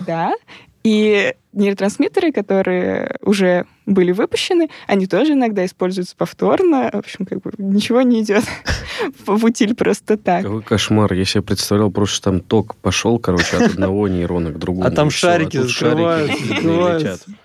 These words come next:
Speaker 3: Их
Speaker 2: Как
Speaker 3: миллионы.
Speaker 2: Так он летит, это получается, какая у него скорость полета?
Speaker 1: Шарик не летит. Шарик подводится к краю м-,
Speaker 2: Да-да-да, вот он
Speaker 1: к краю
Speaker 2: перешел к краю
Speaker 1: мембраны.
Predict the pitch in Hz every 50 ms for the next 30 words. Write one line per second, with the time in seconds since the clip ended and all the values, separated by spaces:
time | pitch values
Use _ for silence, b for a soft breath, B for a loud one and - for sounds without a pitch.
0 | B B B - _ - 147 135 131 127 127 135 143 139 139 151 151 151 151 151
1 | 139 127 117 110 87 - - - 113 117 117 117 107 107 104 - 139 147 135 -
2 | 95 - - - 98 92 90 - 107 95 - - 101 92 107 113 110 101 101 98
3 | 95 92 - - 113 107 98 92 - - - - 95 95 95 101 123 143 - -
4 | 80 76 - - - - - 220 226 277 349 359 - 311 285 285 294 285 - _
5 | - - - 208 175 208 - - - 208 220 247 262 - - 220 214 214 226 226
6 | 220 214 - - 208 - - - 220 208 208 220 220 214 - - 202 185 196 107
7 | 113 123 123 113 107 104 117 120 - 120 107 - - - 104 98 95 113 107 -
8 | - - 117 107 104 98